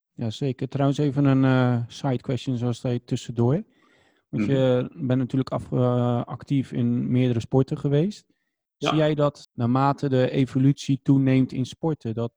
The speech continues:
Speaker 1: het aspect fysiek en atletisch vermogen een steeds hoger belang neemt? Eh, nou ja,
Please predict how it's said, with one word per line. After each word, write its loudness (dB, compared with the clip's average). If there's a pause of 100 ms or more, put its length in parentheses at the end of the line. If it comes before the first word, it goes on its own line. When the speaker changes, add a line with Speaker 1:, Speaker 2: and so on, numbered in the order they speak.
(140)
Speaker 1:
het -10
aspect -10
fysiek -6
en -8
atletisch -6
vermogen -4 (500)
een -10
steeds -2
hoger 0
belang 0
neemt? -4
Eh, -6
nou -2
ja, -4